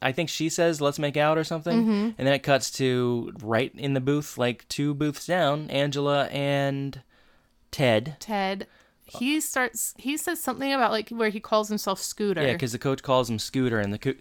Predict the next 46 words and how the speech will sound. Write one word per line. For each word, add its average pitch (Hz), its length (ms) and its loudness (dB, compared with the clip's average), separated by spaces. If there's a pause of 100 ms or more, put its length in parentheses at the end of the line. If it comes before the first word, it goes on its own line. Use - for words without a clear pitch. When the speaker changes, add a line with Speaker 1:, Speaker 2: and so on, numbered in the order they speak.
Speaker 1:
coach 135 260 2
is 117 80 -4
like, 117 160 2
"Scooter, 165 300 2
get 156 160 2
in 151 100 2
there 147 100 4
and 135 100 2
save 139 200 2
the 120 80 -6
day." 117 380 4 (460)
And 123 120 -2
Speaker 2:
And 127 80 2
Speaker 1:
then 165 180 4
Speaker 2:
she's 240 80 2
just, 208 200 0
like, 190 280 4 (440)
completely 208 500 2
disinterested, 170 920 -2
and 170 100 -4
she's 175 160 -6
just 175 180 -4
like, 175 180 -4
"And 196 240 0
then 196 280 2
what 170 200 0
happened, 160 500 -4
Scooter?" 170 680 -4 (240)
Speaker 1:
And 113 100 -6
he's 107 120 -4
like, 104 120 -4
"I 92 60 -2
went 98 240 0
in 143 100 2
and 139 100 0
saved 175 240 4
the 139 40 -6
day, 202 220 8
of 160 100 4
course. 165 420 6 (500)
Uh, 120 360 4
do 123 60 -2
you 147 40 0
wanna 220 140 2
make 196 160 2
out?" 139 340 4